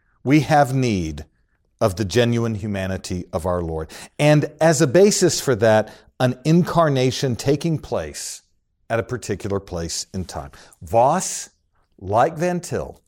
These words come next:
maintained that the incarnation serves as a redemptive and remedial means of bringing men back to God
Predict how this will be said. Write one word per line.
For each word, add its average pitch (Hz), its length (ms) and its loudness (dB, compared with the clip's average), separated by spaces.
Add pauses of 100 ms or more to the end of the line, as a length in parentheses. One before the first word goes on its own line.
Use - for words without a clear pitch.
(580)
maintained 139 640 2
that 113 140 -2
the 120 200 -6
incarnation 139 840 -2
serves 120 520 -2 (380)
as 127 240 0 (120)
a 131 100 -2
redemptive 120 960 -2 (260)
and 135 200 2
remedial 180 640 6
means 95 680 -2 (920)
of 90 320 0
bringing 160 600 2
men 135 380 0
back 123 500 0
to 120 200 -6
God 95 680 2